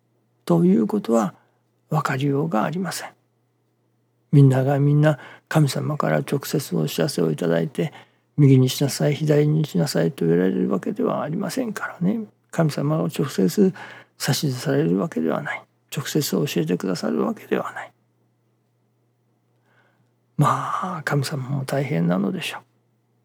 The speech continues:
一番良いというのか、私たち、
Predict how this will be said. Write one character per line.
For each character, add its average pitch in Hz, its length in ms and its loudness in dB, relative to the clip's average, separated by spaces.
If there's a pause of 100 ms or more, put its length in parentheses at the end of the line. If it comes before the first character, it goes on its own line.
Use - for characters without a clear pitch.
(960)
一 156 240 2
番 151 480 4 (2000)
良 156 180 8
い 135 60 4
と - 160 -8
い - 100 -4
う - 40 -6
の 196 120 -6
か、 - 260 -14 (280)
私 - 500 -2
た 175 80 -6
ち、 - 320 -12